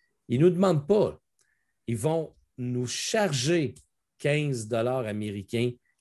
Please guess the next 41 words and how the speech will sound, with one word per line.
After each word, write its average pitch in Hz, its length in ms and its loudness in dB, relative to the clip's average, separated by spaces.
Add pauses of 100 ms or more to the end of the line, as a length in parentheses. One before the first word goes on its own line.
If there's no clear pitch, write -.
(600)
euh, 92 240 -4
supplémentaires, 107 1080 0 (120)
euh, 85 600 -4 (180)
pour 113 220 4
la 107 100 4
shipping, - 480 0 (380)
par, 117 280 0
pour - 180 -10
chacun 131 260 0
des 127 160 4
backers, 113 400 0
puis 113 100 -2
ils 104 40 -4
disent 120 220 -2
que 113 120 0
ça 127 260 2 (460)
va 101 140 -2
couvrir 117 540 2
donc 104 280 -2
le 92 120 -2
soixante-six 101 640 -4
mille 107 200 2
dollars 95 300 0
qui - 100 -10
manque. 95 140 -4 (840)
Euh, 95 160 0 (100)
puis - 120 -12
que 131 140 2
si - 220 4
on 220 140 6
veut 151 220 4
pas, 180 380 4
ben 127 120 2
on 127 100 4
leur 139 200 6
écrit, 135 240 0
puis 135 120 -4
ils 117 40 -2
vont 123 100 0
nous 123 60 0
rembourser. 107 540 -4